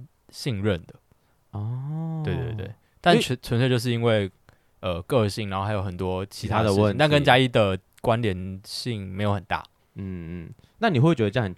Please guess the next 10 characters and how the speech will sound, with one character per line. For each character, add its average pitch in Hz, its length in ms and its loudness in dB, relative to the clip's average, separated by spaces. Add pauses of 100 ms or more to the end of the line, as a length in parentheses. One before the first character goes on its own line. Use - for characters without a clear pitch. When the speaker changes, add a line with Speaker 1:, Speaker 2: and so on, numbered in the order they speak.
Speaker 2:
就 - 160 -12
是 98 240 -6
可 95 240 -2
惜， 85 320 -10
因 95 80 -4
为 104 240 0
错 117 240 -2
过 101 240 -2
一 90 60 -4
个， 80 360 -6